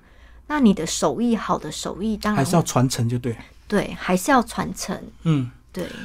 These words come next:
Speaker 2: 所以专业的烘焙教室跟烘焙工作室投资就不一样，对不对？
Speaker 1: 不一样，完全不一样。
Speaker 2: 嗯。
Speaker 1: 对，它还是有
Speaker 2: 一定的门槛。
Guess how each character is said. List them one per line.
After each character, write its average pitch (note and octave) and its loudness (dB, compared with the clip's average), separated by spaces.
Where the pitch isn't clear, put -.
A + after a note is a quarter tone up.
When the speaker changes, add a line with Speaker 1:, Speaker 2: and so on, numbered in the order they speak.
Speaker 2:
所 B3+ 6
以 A3+ 8
专 A3 8
业 A3+ 10
的 F#3 8
烘 F#3+ 8
焙 F#3+ 10
教 E3+ 8
室 E3+ 2
跟 E3 8
烘 E3+ 6
焙 E3 10
工 D#3 6
作 D3+ 4
室 B2+ 2
投 C3+ 4
资 C3 -4
就 C#3+ 6
不 B2 0
一 A#2 2
样， A#2 4
对 A2+ -8
不 A2+ -8
对？ A2+ -10
Speaker 1:
不 - -4
一 F3 -2
样， E3 -8
完 E3 -10
全 - -10
不 D#3+ -10
一 - -12
样。 A#2+ -12
Speaker 2:
嗯。 B2 2
Speaker 1:
对， - -8
它 C4+ 0
还 B3+ 4
是 A#3+ -6
有 F3 -8
Speaker 2:
一 D#3+ -4
定 E3 4
的 D3 8
门 B2 6
槛。 A#2 -6